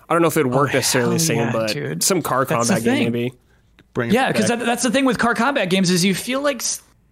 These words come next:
Speaker 2: you, you're limited in your movement, right?
Speaker 1: Yeah.
Speaker 2: In Twisted Metal, it's like, "Oh, the guy just passed me. Fuck. Now I have to, like, reverse."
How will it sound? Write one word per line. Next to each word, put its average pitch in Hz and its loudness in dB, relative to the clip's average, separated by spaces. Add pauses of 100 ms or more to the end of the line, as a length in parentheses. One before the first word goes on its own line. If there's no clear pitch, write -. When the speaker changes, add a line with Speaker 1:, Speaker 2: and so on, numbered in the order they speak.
(140)
Speaker 2:
you, 190 4
you're 196 2
limited 214 4
in 180 0
your 160 4
movement, 139 -2
right? 151 -2
Speaker 1:
Yeah. 110 -4
Speaker 2:
In 185 4
Twisted 220 2
Metal, 190 2
it's 180 0
like, 185 -2
"Oh, 175 0
the 170 0
guy 175 0
just 170 -4
passed 160 -2
me. 156 -2
Fuck. 143 -2
Now 143 0
I 151 2
have 165 0
to, 165 2
like, 139 0
reverse." 139 0